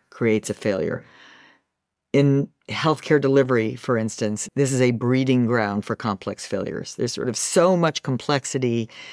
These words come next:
that sometimes just little deviations in, from very best practice all come together and lead to, say, a drug overdose happening at the bedside. Again, very much neither of those are good. They're both preventable.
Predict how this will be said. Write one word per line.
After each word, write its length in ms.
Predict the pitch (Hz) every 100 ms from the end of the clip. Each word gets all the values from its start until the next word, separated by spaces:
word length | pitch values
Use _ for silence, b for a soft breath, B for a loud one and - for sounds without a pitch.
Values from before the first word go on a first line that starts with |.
| B
that 180 | 139 131
sometimes 640 | - 160 160 143 131 127
just 220 | - 120 135
little 520 | 135 165 185 190 185
deviations 840 | 160 151 151 139 131 - 123 120
in, 260 | 120 117 120 _
from 240 | - 120 113
very 240 | 127 131
best 260 | 123 117 -
practice 640 | 117 113 - 117 107 - B B B B B
all 180 | 143 156
come 220 | - 143
together 580 | 131 123 120 123 117 107 _ _ _ -
and 440 | 120 113 117 -
lead 420 | 127 127 123 120 -
to, 400 | 123 113 110 -
say, 520 | - 123 107 107 110 _ _ -
a 100 | 113
drug 340 | 123 117 110
overdose 640 | - 110 113 104 101 98
happening 640 | - 107 - 107 104 104 -
at 160 | - -
the 60 | 208
bedside. 500 | 101 - - - - -
Again, 300 | 117 110 104 B B B _
very 320 | 127 147 160 190
much 300 | 165 - - b b b b
neither 320 | 139 160 185 165
of 100 | 151
those 220 | 147 139
are 80 | 117
good. 480 | 135 151 196 208
They're 100 | 135
both 260 | 120 135 131
preventable. 640 | 139 123 131 147 170 190